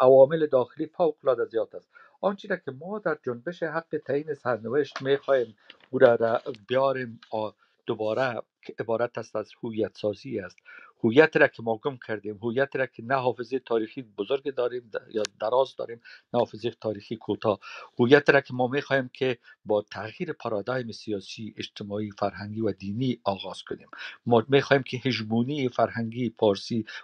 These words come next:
با مؤلفه‌های آن را تعریف بکنیم. نه تنها تعریف بکنیم، با تعریفش دادیم. ما اولین ساختار هستیم که آمدیم استاد شدیم، نه تنها گفتیم که حق تعیین سرنوشت، بلکه ما می‌خوایم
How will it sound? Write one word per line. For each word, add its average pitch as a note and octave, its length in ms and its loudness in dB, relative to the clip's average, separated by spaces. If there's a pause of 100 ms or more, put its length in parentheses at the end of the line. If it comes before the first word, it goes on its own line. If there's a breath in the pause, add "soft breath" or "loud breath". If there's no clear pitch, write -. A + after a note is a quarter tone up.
با A#2 120 8
مؤلفه‌های G#2+ 540 4
آن G#2+ 120 -8
را G#2 80 -2
تعریف G2+ 380 -8
بکنیم. F#2+ 380 -14 (340 loud breath)
نه C3 160 2
تنها E3+ 300 2
تعریف D#3+ 240 0
بکنیم، E3 340 -10
با A#2+ 180 -2
تعریفش C#3 340 -6
دادیم. A2+ 460 -4 (260 loud breath)
ما B2 180 4
اولین B2+ 260 0
ساختار D3+ 520 -4
هستیم C#3 340 -6
که - 160 -12
آمدیم C3 520 -2 (420 soft breath)
استاد D3+ 360 0
شدیم، B2+ 460 -6
نه D3 60 -2
تنها D3+ 320 -4
گفتیم C#3 340 -8
که - 160 -16
حق D3 300 2
تعیین C3+ 180 -2
سرنوشت، B2 540 -2 (220 loud breath)
بلکه A2 240 -6
ما A#2 100 0
می‌خوایم B2+ 360 -2